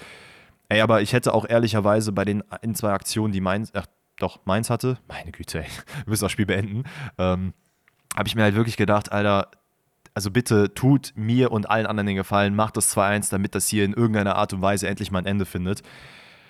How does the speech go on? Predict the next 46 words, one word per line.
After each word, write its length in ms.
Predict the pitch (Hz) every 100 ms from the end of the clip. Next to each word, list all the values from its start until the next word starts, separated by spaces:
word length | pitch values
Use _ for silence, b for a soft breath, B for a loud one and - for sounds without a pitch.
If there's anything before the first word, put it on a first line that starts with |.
| B
Ja, 80 | 104
und 80 | 123
das 80 | 104
Spiel 280 | - 117 123
geht 160 | 123
dann 120 | 120
zu 100 | 113
Ende, 380 | 101 110 131 143
die 280 | 131 110 104
Fans 400 | - 104 107 - - -
buhen, 460 | 104 110 131 147 - -
ähm, 300 | 101 101 92
was 160 | 95
ich 140 | 101 104
auch 260 | 107 104
verstehe, 720 | - - 98 - - 104 127 160 - _
weil 400 | - 95 92 - -
das 200 | 90 -
war 80 | 92
halt 320 | 92 87 95
wirklich, 440 | 139 180 104 92
wirklich, 400 | 113 135 113 - _ _ 98
sorry, 320 | - - 143
dass 120 | 98
ich 60 | 95
sagen 140 | 151
muss, 100 | 98
das 120 | 87
war 80 | 156
einfach 160 | 156 80
scheiße. 520 | - - 277 - 160
Das 220 | 85 -
war 100 | 156
kein 200 | - 110
Fußball, 500 | - - 392 - 110
das 160 | 185 -
kannst 320 | 220 320 -
du 60 |
nicht 260 | 175 240 -
so 220 | 120 175
spielen. 460 | 220 - 247 302 95
Also 180 | - 127
das 140 | 175
ist 60 | -
ja 100 | 196
wirklich 240 | 208 202